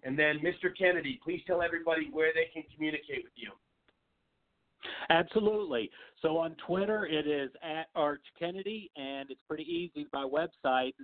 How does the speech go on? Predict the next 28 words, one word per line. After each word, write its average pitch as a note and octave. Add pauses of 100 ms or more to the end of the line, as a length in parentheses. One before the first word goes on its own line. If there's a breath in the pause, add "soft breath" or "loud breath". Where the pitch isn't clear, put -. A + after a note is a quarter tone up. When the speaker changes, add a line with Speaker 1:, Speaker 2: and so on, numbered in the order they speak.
Speaker 2:
that B2
I, A#2 (220)
uh, B2 (360)
uh, B2
my B2
blog C#3
website B2+
is G#2+ (100)
arch C3+ (200)
kennedy D#3 (120)
dot B2 (160)
com, D#3+ (600 soft breath)
and C#3
I C3
really D3+
enjoyed, C3+
uh, B2 (260)
meeting C#3
and A2
talking C3+
to G#2+
you G#2+
guys. F#2+ (120)
Thanks B2
for G#2
having G#2+
me G2+
on. G2+